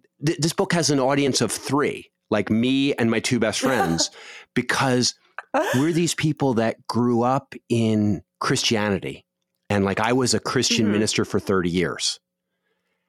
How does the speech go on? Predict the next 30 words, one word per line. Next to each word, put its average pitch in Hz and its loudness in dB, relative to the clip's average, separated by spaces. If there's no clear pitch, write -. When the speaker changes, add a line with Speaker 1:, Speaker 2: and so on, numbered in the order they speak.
Speaker 1:
And 107 2
Speaker 2:
Yes. - -6
Speaker 1:
and 110 2
sort 127 2
of 101 -2
my, 110 0
my 113 0
faith 117 -2
died 110 0
the 107 0
death 107 -2
of 95 -2
a 104 -2
thousand 98 0
cuts. - -2
And, 107 2
and 110 2
I 107 -2
finally 117 0
ended 110 0
up - -2
leaving 123 2
the 104 0
faith 82 -4
and 98 -2
sort 104 -2
of 95 -4
going 104 2
like, 98 0
I, - -4